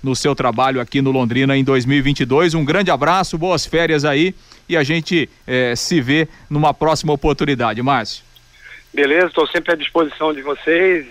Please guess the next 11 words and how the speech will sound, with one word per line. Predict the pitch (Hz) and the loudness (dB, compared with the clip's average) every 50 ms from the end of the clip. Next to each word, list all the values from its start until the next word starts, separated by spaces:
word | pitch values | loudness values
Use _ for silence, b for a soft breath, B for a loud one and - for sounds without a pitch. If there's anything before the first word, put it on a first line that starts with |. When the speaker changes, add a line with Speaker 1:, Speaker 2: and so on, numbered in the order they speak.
| 123 123 120 | -16 -8 -4
Speaker 2:
Já | 147 147 160 160 | -2 0 0 0
de | 151 - 143 156 | -2 -2 -6 -10
antemão | 156 156 - 156 - 156 160 156 - | -10 -10 -12 -14 -10 -10 -10 -10 -10
queria | - 147 147 151 | -10 -4 -2 0
agradecer | 147 147 151 160 156 - 143 131 - - 156 160 143 - - - - - - - - - - - - - - - | 0 2 0 -2 -2 -4 -10 -12 -12 -10 -8 -8 -8 -10 -14 -20 -20 -20 -20 -20 -20 -20 -20 -20 -20 -20 -18 -6
a | - 127 135 | -4 -4 -4
vocês | 127 143 139 - - 160 156 147 - - | -2 -6 -6 -2 -2 -2 -2 -2 -6 -8
por | - 151 147 135 | -8 -8 -8 -6
tudo. | - 151 160 180 190 190 185 185 170 160 147 143 135 120 120 - - - - - | -6 -2 0 0 0 2 0 0 0 2 0 0 -2 -4 -8 -14 -16 -16 -10 -2
Já | - 147 147 139 | 0 2 2 2
falei | - - 147 139 147 160 165 156 | 2 2 2 2 2 0 0 -2